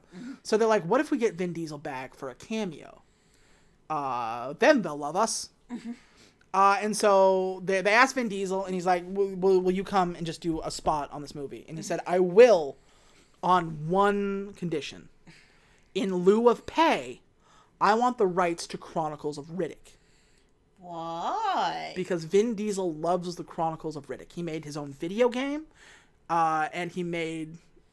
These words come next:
Speaker 2: uh, he loved the movies so much. And he wanted to make a third one, 'cause there's Pitch Black and there's the Chronicles of Riddick.
Speaker 1: Uh-huh.
Speaker 2: And he just loved that series so much. He wanted to make another one, but they wouldn't fund it.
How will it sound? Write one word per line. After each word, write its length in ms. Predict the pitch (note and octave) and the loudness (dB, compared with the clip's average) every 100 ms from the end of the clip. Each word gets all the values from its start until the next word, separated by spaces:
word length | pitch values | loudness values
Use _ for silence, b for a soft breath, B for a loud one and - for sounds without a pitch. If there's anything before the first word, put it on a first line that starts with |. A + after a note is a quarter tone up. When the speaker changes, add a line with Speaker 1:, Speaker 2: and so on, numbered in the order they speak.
| - | -10
Speaker 2:
uh, 600 | D#3+ D3+ D3 C#3+ C#3 D3 | -6 -2 -2 -2 -4 -6
he 200 | E3 F#3 | -8 -6
loved 280 | F3+ F3+ E3+ | -2 -2 -2
the 60 | E3+ | -4
movies 280 | E3+ D#3 - | -6 -6 -8
so 160 | D#3+ | -10
much. 380 | D3 D#3+ C3 - - b b | -6 -8 -8 -16 -20 b b
And 140 | F3+ F3+ | -8 -4
he 60 | |
wanted 280 | F3 G3 A3 | 0 0 0
to 80 | G#3 | -4
make 160 | G#3+ | -4
a 60 | G#3 | -4
third 500 | F#3+ - D#4+ F#4 G#3 | -8 -2 2 2 0
one, 240 | G2+ A2 - _ - B B B B | -8 -16 -20 _ -20 B B B B
'cause 180 | A#3+ G3+ | 2 2
there's 140 | F#3+ | 2
Pitch 300 | - C4+ C#4+ | -2 -2 -2
Black 380 | - F3+ D3+ - - | -2 -2 -4 -10 -10
and 80 | F#3 | -8
there's 140 | E3 | -8
the 80 | E3 | -8
Chronicles 420 | - F#3+ F#3+ F3+ | 0 0 0 -4
of 80 | D#3+ | -6
Riddick. 320 | D#3+ - _ _ b b b _ _ | -10 -12 _ _ b b b _ _
Speaker 1:
Uh-huh. 380 | C#4 B3 C4+ C4+ E4 _ _ | -16 -12 -12 -10 -12 _ _
Speaker 2:
And 200 | F#3+ F3 | -4 -2
he 80 | E3+ | -4
just 220 | E3 D#3+ | -8 -10
loved 300 | F3+ F3 F#3+ | -4 -2 0
that 180 | G3 E3+ | 0 -2
series 280 | - F3 E3+ | -4 -6 -6
so 380 | - - G3+ F#3+ | -8 -4 -2 0
much. 240 | F#3 D#3+ | -4 -8
He 120 | - F3 | -10 -6
wanted 240 | E3+ G3+ | -4 -2
to 60 | G3+ | -2
make 180 | G3 | -2
another 240 | F#3+ D#3+ D#3+ | -4 -4 -4
one, 260 | D#3+ D#3+ D#3+ b b b | -6 -10 -12 b b b
but 120 | F3 | -2
they 80 | F3 | 0
wouldn't 280 | F3+ E3+ | 0 -2
fund 320 | - - C#4+ E3 | -2 0 0 -2
it. 220 | C3+ | -8